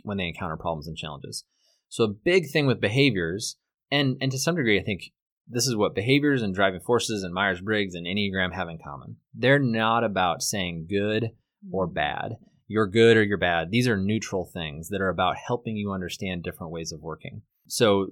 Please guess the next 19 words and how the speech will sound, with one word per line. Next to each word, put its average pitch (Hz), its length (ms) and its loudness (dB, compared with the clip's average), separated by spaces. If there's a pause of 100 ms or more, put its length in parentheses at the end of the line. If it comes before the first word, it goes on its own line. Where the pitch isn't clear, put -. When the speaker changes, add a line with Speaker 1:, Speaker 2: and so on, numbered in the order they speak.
Speaker 1:
the, 95 400 2
the 98 80 -2
D 117 420 4
is 87 140 -4
how 120 220 2
you 110 180 2
respond 101 560 -2 (120)
to 98 100 -8
problems 95 480 2
and 80 100 -8
challenges. 156 600 -4 (420)
The 90 160 -2 (120)
I 127 480 2
stands 101 280 -6
for - 180 -14
influence, 165 540 0
and 107 120 -6
it's 92 160 -6 (160)
how, 127 440 4